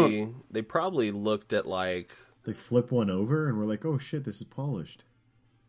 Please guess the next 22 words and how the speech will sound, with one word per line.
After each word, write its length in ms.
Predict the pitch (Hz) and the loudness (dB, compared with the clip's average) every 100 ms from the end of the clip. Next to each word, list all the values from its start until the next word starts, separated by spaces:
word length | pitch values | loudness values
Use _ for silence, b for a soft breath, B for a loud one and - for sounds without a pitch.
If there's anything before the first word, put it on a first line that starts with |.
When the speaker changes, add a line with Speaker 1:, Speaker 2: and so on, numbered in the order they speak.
| - | 0
Speaker 1:
I 80 | 127 | 2
don't 120 | 113 | 2
know. 100 | 110 | 2
They 120 | 113 | 0
probably 440 | 107 143 147 135 110 | -2 0 2 2 4
are, 180 | 101 95 | 2 2
are 120 | 92 | 0
guessing 520 | 101 101 104 - 104 98 | -2 0 0 0 -2 0
based 320 | 95 98 - | 2 2 0
on 300 | 98 95 95 | 2 2 -2
the 180 | 92 87 | -4 -4
weathering 580 | 90 90 98 95 98 | -4 -4 -2 0 0
that's 200 | 95 87 | 0 -4
happened 500 | - 92 92 95 92 | -4 -4 -2 -2 -2
on 340 | 78 82 90 95 | -4 -4 -4 0
them 440 | 101 110 123 131 - | 2 2 0 -2 -4
and 180 | 92 | -4
the 60 | 92 | -4
carbon 360 | 101 92 92 101 | -2 -2 -2 0
dating 400 | 98 101 104 101 | 0 2 2 0
of 200 | 95 95 | 0 -2
the 420 | 92 90 87 87 | -4 -4 -4 -6